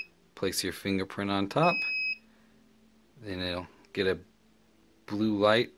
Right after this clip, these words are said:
to confirm and a long beep. Then you can go ahead and test your fingerprint, and it worked. You can make sure that it's only recognizing your finger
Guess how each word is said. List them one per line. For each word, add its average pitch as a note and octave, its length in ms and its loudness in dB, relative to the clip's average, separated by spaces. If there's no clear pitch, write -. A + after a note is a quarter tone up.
to - 100 -12
confirm A#2 580 0
and G2 80 2
a F2+ 100 -2
long F#2+ 280 0
beep. A#2 340 -2
Then F#2+ 140 -2
you F2+ 60 -4
can F#2+ 200 -8
go F#2 160 4
ahead F2+ 100 2
and E2+ 240 -6
test - 300 0
your G2 80 0
fingerprint, G#2+ 680 -2
and F2 220 -10
it F2+ 80 -8
worked. - 380 0
You G2 120 -4
can G2 200 -4
make G2+ 200 -2
sure A#2 380 4
that F#2+ 320 4
it's G2+ 220 -6
only A2+ 260 2
recognizing G2 680 2
your A2+ 140 0
finger G#2 540 0